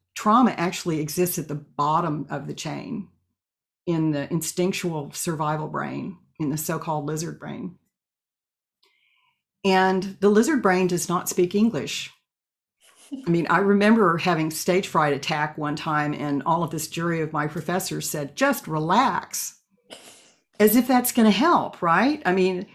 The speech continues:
when, when the lizard brain takes over and stage fright grabs you, you, somebody can tell you to just relax. It's not gonna help.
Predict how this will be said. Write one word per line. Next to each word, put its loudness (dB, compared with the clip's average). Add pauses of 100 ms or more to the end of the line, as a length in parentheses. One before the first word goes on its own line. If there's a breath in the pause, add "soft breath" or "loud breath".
(580 soft breath)
when, 6
when 2
the 4
lizard 4
brain 6
takes 2
over 4
and -2
stage 0
fright 0 (260)
grabs 2
you, -2
you, 2
somebody 2
can 0
tell 0
you 4
to 0
just -6
relax. -2
It's -12
not -2
gonna 0
help. -6